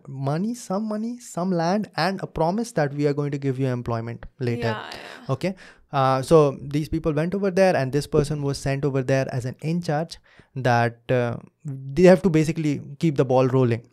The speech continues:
Speaker 1: Okay?
Speaker 2: Yeah.
Speaker 1: And this accident happens. Lot of
Speaker 2: Yeah.
Speaker 1: people dies. Okay?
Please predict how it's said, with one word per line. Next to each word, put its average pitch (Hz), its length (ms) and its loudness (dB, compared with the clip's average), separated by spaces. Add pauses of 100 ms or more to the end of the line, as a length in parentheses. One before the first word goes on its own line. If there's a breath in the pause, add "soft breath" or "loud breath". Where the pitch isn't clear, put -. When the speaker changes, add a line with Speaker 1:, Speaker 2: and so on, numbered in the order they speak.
Speaker 1:
Okay? 123 160 -6
Speaker 2:
Yeah. 233 140 -4
Speaker 1:
And 139 120 2
this 147 140 2
accident 143 540 -2
happens. - 560 -16
Lot 127 160 0
of 131 80 0
Speaker 2:
Yeah. - 40 -4
Speaker 1:
people 127 300 2
dies. 120 340 -2 (160)
Okay? 208 280 -4